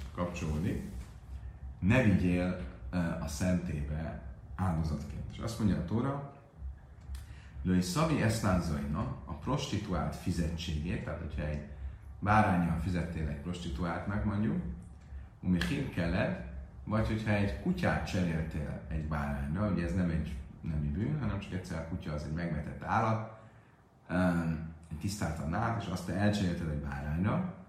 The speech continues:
akkor ez, ezt a bárányt nem viheted föl áldozatként a szentébe, usznán. És ennek kapcsán azt tanultuk, hogy akkor ezek szerint így direkt a prostituált fizetségéről és a kutya cseréjéről,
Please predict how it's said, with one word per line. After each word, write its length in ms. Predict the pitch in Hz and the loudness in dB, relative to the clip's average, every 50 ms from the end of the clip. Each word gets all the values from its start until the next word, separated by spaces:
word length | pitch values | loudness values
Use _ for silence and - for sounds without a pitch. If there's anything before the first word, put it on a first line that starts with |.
| - - - - - - - - | -20 -20 -20 -20 -20 -20 -20 -14
akkor 120 | - - | -8 -4
ez, 120 | - 127 135 117 110 - | -2 0 0 0 0 0
ezt 220 | - - - - | -2 -2 0 0
a 60 | 107 - | 2 4
bárányt 540 | 123 123 123 117 107 104 107 113 113 110 | 6 8 8 8 8 8 6 6 4 4
nem 160 | 117 110 107 98 | 6 8 8 8
viheted 360 | 95 90 87 85 90 85 76 | 8 6 4 4 0 0 -2
föl 280 | - - 95 92 90 | -2 -2 0 0 0
áldozatként 800 | 87 87 92 95 90 82 80 78 73 - - 82 82 82 80 80 80 | 2 2 2 2 2 2 0 -2 -4 -4 -4 -4 -4 -4 -4 -4 -6
a 60 | - | -8
szentébe, 600 | - - - 80 76 73 73 73 - - - - - - | -8 -6 -4 -4 -4 -4 -4 -6 -8 -8 -8 -10 -6 -6
usznán. 600 | 87 - - - 73 69 71 - 87 110 - - - - | -6 -4 -4 -4 -4 -4 -2 -2 -4 -4 -4 -6 -12 -14
És 80 | - - | -16 -8
ennek 320 | - - 104 98 - - | 0 2 4 4 4 2
kapcsán 300 | - 98 104 104 - 90 | 2 -2 -2 0 0 0
azt 160 | 92 104 - - | 0 0 0 0
tanultuk, 480 | - - 67 65 - - - - - - - - - - - - - - - - - - - - - - | -4 -4 -6 -6 -8 -6 -6 -6 -6 -8 -12 -14 -18 -16 -16 -16 -16 -18 -20 -20 -20 -20 -18 -16 -12 -4
hogy 100 | - 87 | -2 0
akkor 180 | 87 - - - | 0 0 2 2
ezek 220 | 147 - 120 107 | 2 2 2 2
szerint 440 | - - 104 104 110 - 139 131 - - - - - - - - - - - - - - - - - - | 0 2 2 4 4 4 4 2 0 -4 -10 -14 -16 -18 -16 -12 -12 -12 -12 -14 -18 -20 -20 -18 -10 -2
így 240 | - 90 90 85 87 | 0 2 2 2 2
direkt 420 | 87 123 143 131 107 101 101 - - | 2 2 6 6 6 4 4 2 2
a 260 | 92 80 78 78 - - | 2 2 2 0 0 0
prostituált 640 | 110 110 - - 101 - - 90 87 - - - | 0 0 2 0 -2 -2 0 0 0 0 -2 -2
fizetségéről 1120 | - - - 90 107 110 110 110 - 127 127 127 127 131 131 131 131 131 135 131 127 - - | -2 -2 0 2 4 2 2 2 0 0 0 0 0 0 0 2 2 2 2 2 0 -2 -4
és 240 | - - 95 - - | -2 -2 -2 0 -2
a 100 | 101 95 | -4 -2
kutya 600 | - 117 107 104 95 92 90 92 90 - - - - | 0 0 0 2 2 2 2 2 0 -2 -6 -10 -8
cseréjéről, 760 | - - 101 92 87 80 78 78 73 73 73 73 71 71 - | -2 2 2 4 4 4 2 2 2 2 0 0 0 -2 -4